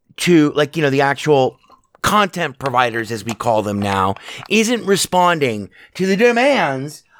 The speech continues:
of a certain subset of the market, no matter how small, you will find piracy. This has been the truth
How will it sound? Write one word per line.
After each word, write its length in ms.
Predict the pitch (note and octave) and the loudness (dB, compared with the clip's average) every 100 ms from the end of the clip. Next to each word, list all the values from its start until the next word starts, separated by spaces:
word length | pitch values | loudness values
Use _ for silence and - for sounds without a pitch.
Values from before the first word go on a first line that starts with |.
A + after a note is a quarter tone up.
| - - | -12 0
of 440 | F3+ F3+ F3+ D#3 - - | 2 4 2 -2 -14 -8
a 100 | F#3 | -4
certain 320 | F3 C4 D4 D4+ | 0 2 2 2
subset 460 | B3+ A#3+ - F#3 | 2 0 0 -2
of 240 | E3 F3 F#3 | 2 0 2
the 80 | |
market, 580 | F#3+ F#3 F3+ - A2 - _ _ _ - _ _ - | 2 4 4 0 -10 -12 _ _ _ -20 _ _ -2
no 100 | F#3+ | 2
matter 240 | G#3+ G3+ | 2 2
how 180 | F3 C4 | 2 0
small, 640 | - A3 B3 F#3 A2 - _ _ _ _ - | 0 4 6 6 4 -4 _ _ _ _ -8
you 220 | C#3 A#3 | 0 2
will 160 | C4+ | 4
find 440 | - A3+ A#3 G3 C#3+ | 2 4 4 4 -2
piracy. 580 | - F#3+ F#3+ D3+ - B2+ | 0 2 2 -2 -6 -8
This 220 | D#3 F3 | -8 -8
has 60 | |
been 280 | C#3+ F#3 F3 | -4 -2 -2
the 60 | D#3+ | -4
truth 520 | - - F#3+ G3 - | -8 -4 -2 -4 -8